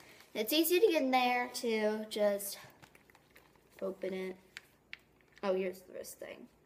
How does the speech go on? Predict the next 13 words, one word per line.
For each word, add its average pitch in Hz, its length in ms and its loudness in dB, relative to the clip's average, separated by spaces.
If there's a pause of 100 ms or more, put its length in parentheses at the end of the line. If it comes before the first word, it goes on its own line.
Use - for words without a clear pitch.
(120)
right - 180 -18
here. - 180 -12 (2500)
It's - 180 -14
with 226 380 2
the - 80 -6
camera. 107 540 -10 (4000)
But 226 120 2
I 240 160 6
think 240 200 2 (440)
the 196 120 -2 (100)
case 202 420 2
is 196 120 -12
good, 185 380 2